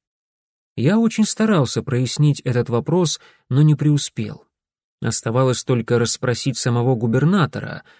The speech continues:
но к тому времени он давно умер, и мне так и не удалось ничего узнать ни о новых уликах, ни о новых свидетелях.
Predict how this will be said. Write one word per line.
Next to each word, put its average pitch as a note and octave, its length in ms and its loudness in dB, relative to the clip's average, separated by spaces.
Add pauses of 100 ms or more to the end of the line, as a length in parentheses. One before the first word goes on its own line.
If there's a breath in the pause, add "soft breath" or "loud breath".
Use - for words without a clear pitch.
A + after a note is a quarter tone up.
(220 soft breath)
но A3 200 2
к - 60 -10
тому F3 240 2
времени F#3 500 2
он E3 240 2
давно D3+ 340 4
умер, G#2 500 -6 (260 soft breath)
и B2+ 100 -2
мне D3 440 4
так C3+ 240 -2
и C3+ 40 2
не C3 100 2
удалось D3+ 520 0
ничего A#2 400 -2
узнать B2 500 0 (180 soft breath)
ни C3+ 160 2
о C3+ 80 2
новых A#2+ 380 0
уликах, E3 600 -2
ни C#3 220 2
о B2+ 100 2
новых B2+ 360 0
свидетелях. - 960 -8